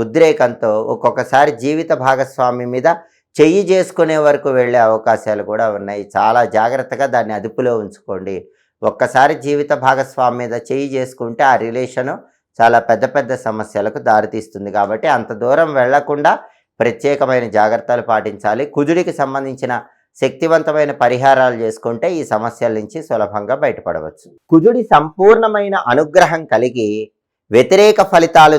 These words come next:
తొలగింపజేసుకోవాలన్నా, అనుకూల ఫలితాలు రెట్టింపు చేసుకోవాలన్నా ద్వాదశ రాశుల వాళ్ళు ఈ కుజుడి మకర సంక్రమణం ఉన్నంత కాలము వచ్చే మంగళవారాలు కొద్దిగా ఉసిరికప్పుడి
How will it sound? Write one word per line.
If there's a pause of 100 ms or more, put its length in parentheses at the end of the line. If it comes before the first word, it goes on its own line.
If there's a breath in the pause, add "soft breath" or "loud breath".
తొలగింపజేసుకోవాలన్నా, (320)
అనుకూల (100)
ఫలితాలు (100)
రెట్టింపు (100)
చేసుకోవాలన్నా (340)
ద్వాదశ (160)
రాశుల (100)
వాళ్ళు (600)
ఈ (140)
కుజుడి (100)
మకర (140)
సంక్రమణం
ఉన్నంత (140)
కాలము (120)
వచ్చే (120)
మంగళవారాలు (720)
కొద్దిగా (380)
ఉసిరికప్పుడి